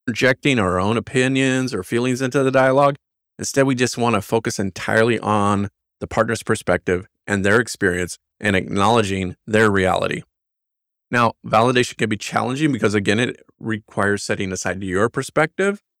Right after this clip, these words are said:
so that you can understand and accept your partner's viewpoint. However,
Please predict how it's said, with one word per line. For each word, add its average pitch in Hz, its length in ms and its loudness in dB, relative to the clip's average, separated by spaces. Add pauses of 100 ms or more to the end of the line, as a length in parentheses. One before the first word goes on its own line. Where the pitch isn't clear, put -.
(240)
so - 140 -2
that 104 200 0
you 104 80 -6
can 95 200 -4 (160)
understand 107 580 -2
and 92 140 -6
accept - 400 -4
your 107 80 -4
partner's 90 400 -8
viewpoint. 92 480 -8
However, 139 580 4